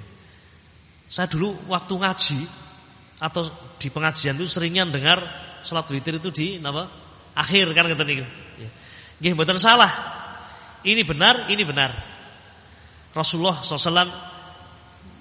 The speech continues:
mengajarkan semuanya. Ya. Ya, tinggal bagaimana kita memahami.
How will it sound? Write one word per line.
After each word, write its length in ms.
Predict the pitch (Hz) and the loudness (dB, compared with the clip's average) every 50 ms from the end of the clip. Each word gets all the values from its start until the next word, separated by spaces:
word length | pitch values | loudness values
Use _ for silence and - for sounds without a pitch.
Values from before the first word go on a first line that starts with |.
| - - | -12 -8
mengajarkan 520 | 156 156 156 147 - - - 117 135 131 123 | 0 2 2 4 4 2 2 2 2 4 4
semuanya. 540 | - - 127 123 117 113 107 104 104 101 95 92 92 - - - - - - - - - | 4 2 2 -2 -4 -6 -6 -6 -8 -10 -12 -14 -16 -18 -20 -20 -20 -20 -20 -20 -20 -20
Ya. 160 | - 107 101 - - - - - - - - - - - 131 | -18 -18 -18 -18 -20 -20 -18 -16 -16 -16 -16 -6 -2 0 0
Ya, 20 | 127 | 2
tinggal 320 | - 180 170 175 220 247 226 165 | 2 4 8 10 10 10 10 8
bagaimana 720 | 185 160 139 175 170 185 208 233 240 220 190 - - - - | 4 4 4 6 6 8 8 8 6 6 4 0 -4 0 2
kita 240 | 202 202 - 233 226 | 2 6 6 6 6
memahami. 640 | 220 226 220 220 196 170 165 170 180 190 185 156 | 6 6 6 6 8 8 8 6 8 6 4 4